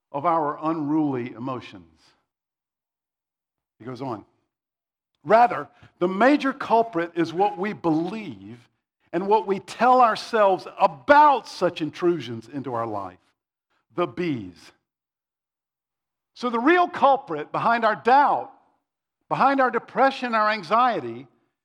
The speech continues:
is what we tell ourselves about the things that intrude upon our lives. In other words, our own thoughts, I'm back to the article now. In other words, our own thoughts or words actually cause the majority of our worst suffering.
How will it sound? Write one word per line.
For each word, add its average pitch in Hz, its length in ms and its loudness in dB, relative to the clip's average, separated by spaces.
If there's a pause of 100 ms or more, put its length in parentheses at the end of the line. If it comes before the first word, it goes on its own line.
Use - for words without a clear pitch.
(120)
is 214 160 -4
what 262 140 2
we 214 100 -8
tell 320 400 2
ourselves 160 880 -4 (480)
about 208 600 0
the 180 60 -2
things 254 360 -4
that 208 100 0
intrude 240 460 -2
upon 202 260 -2
our 180 120 -2
lives. 147 580 -4 (1400)
In 160 120 -2
other 262 160 4
words, 160 460 0 (440)
our 190 180 2
own 247 200 2
thoughts, 202 400 2 (120)
I'm 156 80 -6
back 180 240 2
to 170 80 -12
the 165 320 -6
article 160 340 -2
now. 123 200 -6 (200)
In 170 120 0
other 233 120 2
words, 214 200 2
our 190 140 2
own 233 260 0
thoughts 196 360 2
or 170 180 -4
words 175 340 0
actually 180 500 -2
cause 165 500 -4
the 143 80 -14
majority 139 500 -6
of 113 100 -8
our 117 120 -6
worst 117 300 -10
suffering. 101 400 -12